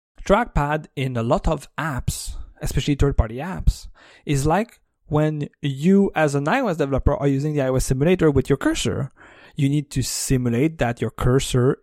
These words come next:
is more or less a fat finger. And you need to do the same interaction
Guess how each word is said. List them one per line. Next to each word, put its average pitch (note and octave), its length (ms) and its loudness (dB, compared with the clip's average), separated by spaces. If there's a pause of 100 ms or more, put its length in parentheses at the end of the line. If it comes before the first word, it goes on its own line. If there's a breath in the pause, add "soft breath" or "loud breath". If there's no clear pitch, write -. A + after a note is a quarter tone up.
is C3+ 340 2
more B2+ 180 2
or G#2 40 -4
less A2 200 -2
a A#2 60 -4
fat A#2+ 220 -2
finger. C3 380 -2 (600 loud breath)
And A2 280 -8
you A#2 100 -4
need A#2+ 160 -4
to - 80 0
do C3+ 100 4
the A#2+ 100 2
same B2 160 2
interaction B2 560 -2